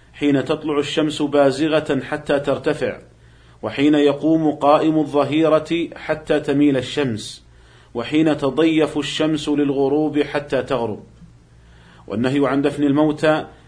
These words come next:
إنما ورد في القسم الأول، وهو أوقات النهي والتي يكون النهي فيها شديدا عند طلوع الشمس وعند غروبها وحين يقوم قائم الظهيرة قبيل الزوال. وأما دفن الموتى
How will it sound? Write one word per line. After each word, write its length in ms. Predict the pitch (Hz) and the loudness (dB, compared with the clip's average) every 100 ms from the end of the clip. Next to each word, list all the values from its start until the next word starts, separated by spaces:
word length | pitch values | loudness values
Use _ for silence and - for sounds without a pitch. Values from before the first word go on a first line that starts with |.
| - | -4
إنما 320 | 143 147 143 | 0 2 2
ورد 340 | 135 151 160 151 | 4 4 4 2
في 100 | 151 | -4
القسم 380 | 143 151 143 | -4 -6 -4
الأول، 500 | 143 - 156 123 98 - - - _ - | -2 2 2 2 -2 -8 -20 -20 _ -6
وهو 200 | 117 131 | 0 2
أوقات 460 | 127 127 156 151 | 2 4 2 4
النهي 460 | 139 151 147 165 151 - - - | 0 0 2 0 -2 -8 -14 -4
والتي 400 | 127 151 147 151 | 0 0 2 2
يكون 360 | 143 160 147 | 2 0 2
النهي 400 | 139 147 139 143 | 4 2 2 0
فيها 340 | 135 151 143 139 | 2 2 2 2
شديدا 640 | - 127 135 123 123 98 - - _ _ | 0 0 0 0 0 -2 -10 -20 _ _
عند 240 | - 139 139 | -4 0 0
طلوع 300 | 139 147 131 | 2 2 2
الشمس 520 | 131 151 160 156 180 175 - - - | 0 0 0 -2 -2 -4 -6 -14 -4
وعند 300 | 123 147 147 | 0 2 2
غروبها 840 | 135 147 139 135 143 151 160 165 - - - | 2 4 4 4 2 4 4 0 -8 -16 -6
وحين 360 | 117 156 151 | -2 2 4
يقوم 480 | 139 135 139 151 143 | 4 0 0 0 0
قائم 420 | 135 143 139 143 | 2 2 2 2
الظهيرة 840 | 139 127 123 147 143 139 147 143 - - | 0 -2 0 2 2 0 0 -2 -2 -4
قبيل 300 | 131 143 131 | 0 2 2
الزوال. 540 | 110 120 123 117 85 - - - _ _ - - - | 0 2 2 2 -2 -14 -20 -20 _ _ -20 -20 -10
وأما 340 | 117 135 160 151 | -2 0 2 2
دفن 280 | 147 143 139 | 0 0 2
الموتى 540 | 143 147 143 135 - | 4 2 2 -2 -2